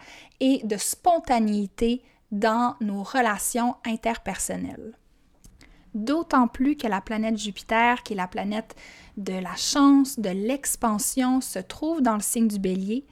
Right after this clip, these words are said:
ce que ça nous dit, c'est que, c'est que les gestes, les actes de courage que l'on va poser a le potentiel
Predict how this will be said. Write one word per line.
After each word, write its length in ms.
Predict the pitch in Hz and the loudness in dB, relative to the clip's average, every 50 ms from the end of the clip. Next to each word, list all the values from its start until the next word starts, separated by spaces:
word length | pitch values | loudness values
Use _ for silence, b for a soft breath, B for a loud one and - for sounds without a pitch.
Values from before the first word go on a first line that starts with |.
| B B B B | B B B B
ce 120 | B - - | B -8 -2
que 120 | - 226 | -2 -2
ça 160 | 226 - 233 | 0 0 0
nous 160 | 220 220 220 214 | 2 2 2 0
dit, 240 | 202 220 269 320 | 0 0 -2 -2
c'est 180 | 311 - - 226 | -2 0 -2 -4
que, 200 | 220 - - 220 - - | -4 -4 -8 -8 -8 -8
c'est 200 | - - - 208 | -10 -12 -12 -10
que 120 | - - - | -8 -4 -4
les 140 | 208 208 208 | -2 -2 -2
gestes, 600 | 196 185 - 277 302 302 - - - _ - - 269 | -2 0 0 0 0 0 -4 -6 -10 _ -18 -16 -10
les 320 | 202 196 196 196 202 220 | -8 -6 -4 -4 -2 0
actes 320 | 269 277 294 - - - 214 | 0 -2 -2 -4 -6 -8 -6
de 140 | 190 185 | -6 -6
courage 800 | 185 - - - - 269 - 247 226 247 277 269 247 220 - - | -8 -10 -8 -4 -2 -2 0 2 2 2 2 0 -2 -4 -8 -10
que 80 | - 220 | -8 -8
l'on 220 | 196 190 185 185 | -8 -6 -6 -6
va 180 | 185 190 190 180 | -6 -6 -8 -8
poser 720 | - - - 311 302 277 254 226 196 190 202 214 233 277 B B B B B B B B B - | -8 -4 -2 0 2 2 2 2 0 0 0 0 0 -2 B B B B B B B B B -2
a 140 | 269 294 294 | 0 2 2
le 120 | 254 196 | 2 0
potentiel 960 | 190 - - 330 330 330 - 254 220 208 - - - - 247 247 262 262 262 | -2 -2 -2 -2 -2 -2 -2 -2 -2 -2 -4 -4 -2 0 0 0 2 0 0